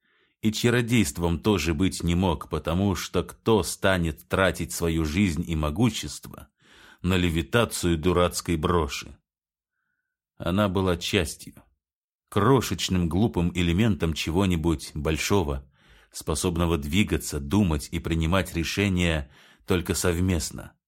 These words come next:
по отдельности представляя собой бессмысленные кучи мусора. Или служила проводником чьей-то злобной воли.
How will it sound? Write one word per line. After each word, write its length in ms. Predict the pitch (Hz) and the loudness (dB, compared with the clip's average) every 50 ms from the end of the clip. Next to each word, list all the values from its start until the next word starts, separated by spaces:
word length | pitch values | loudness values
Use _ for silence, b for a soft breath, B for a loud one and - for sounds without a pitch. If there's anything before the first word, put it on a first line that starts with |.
| _ _ _ _ _ _ _ _ _ _ _ | _ _ _ _ _ _ _ _ _ _ _
по 140 | - 90 87 | 2 4 4
отдельности 560 | 80 76 78 117 120 101 90 82 - - 90 | 2 2 2 4 4 4 2 0 -2 -2 -4
представляя 600 | 71 78 82 - - - 87 85 95 104 95 85 | -4 -4 -4 -4 -2 -2 0 2 2 2 2 2
собой 320 | - - - 85 98 98 87 | 0 -2 -2 0 0 0 0
бессмысленные 840 | 76 85 80 - - 87 92 101 - - 87 85 82 82 80 78 | 0 -2 -4 -2 -2 0 0 0 0 0 0 0 2 2 0 0
кучи 320 | - - 90 85 - - 90 | -2 -2 -4 -2 -2 0 0
мусора. 560 | 87 92 87 - - 78 69 - - - - _ _ _ _ _ _ _ _ _ _ _ _ _ _ _ _ _ _ _ _ | 0 0 0 -2 -4 -6 -8 -10 -12 -18 -20 _ _ _ _ _ _ _ _ _ _ _ _ _ _ _ _ _ _ _ _
Или 260 | - 85 110 117 131 | 0 2 4 4 4
служила 500 | 123 - - 123 131 107 90 104 113 117 | 2 2 2 2 2 2 4 4 4 4
проводником 720 | 110 113 113 110 98 101 92 98 92 87 - 95 101 101 | 4 2 2 2 2 2 2 2 0 2 2 2 2 2
чьей-то 520 | 98 - - - 85 92 92 95 90 98 95 | 0 0 -2 0 2 2 2 2 2 0 -2
злобной 580 | 87 82 82 80 85 82 78 82 85 85 87 | -2 -2 0 0 0 0 2 2 2 2 2
воли. 500 | 85 73 78 78 76 71 69 69 67 69 | 2 0 0 0 0 0 0 -2 -4 -6